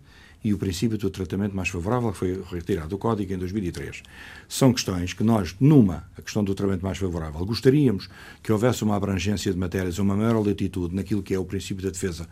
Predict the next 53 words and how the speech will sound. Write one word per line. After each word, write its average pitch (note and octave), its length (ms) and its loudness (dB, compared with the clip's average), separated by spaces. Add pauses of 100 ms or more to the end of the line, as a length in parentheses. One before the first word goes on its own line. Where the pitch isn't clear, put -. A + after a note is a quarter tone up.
(160)
dos C#3+ 160 4
trabalhadores, F#2 640 0 (220)
que - 60 -16
são G#2+ 120 0
a F#2+ 40 0
pro-, G2+ 180 -2
a G2 80 -4
parte F#2+ 240 -4
mais F#2+ 140 -6
fraca F2+ 320 -6
numa F#2+ 240 -2
relação E2 300 -10
de F2 40 -10
trabalho, C3 360 2 (440)
e G3 140 12
a E3 40 12
questão G#2+ 240 4
da A#2+ 120 4
caducidade G#2 720 4
não D#3 180 4
deve C3 240 4
ser E2+ 420 -4
invocada G2+ 720 2 (320)
para D#3 220 10
destruir C#3 400 6
convenções C#3+ 380 2
coletivas. C#3 460 0 (280)
Sabe E3 260 4
porquê C#3 200 2
é A#2 40 4
que A2 60 0
ela G#2+ 160 2
caiu G2 280 4
e - 20 2
porquê F2+ 220 -4
é F2 40 -2
que E2 80 -8
nós F2+ 160 -4
nunca F2 180 -6
levantámos D#2+ 400 -6
questões? - 420 -14 (680)
Porque F#3 180 8
havia G#2+ 180 6
convenções C3+ 420 2
coletivas E2+ 540 -4
que, - 80 -16
se - 40 -4
não B2 100 4
houvesse B2 260 2
a - 40 -4
questão G#2 200 -4
da F#2+ 80 -6
caducidade, A#2 580 0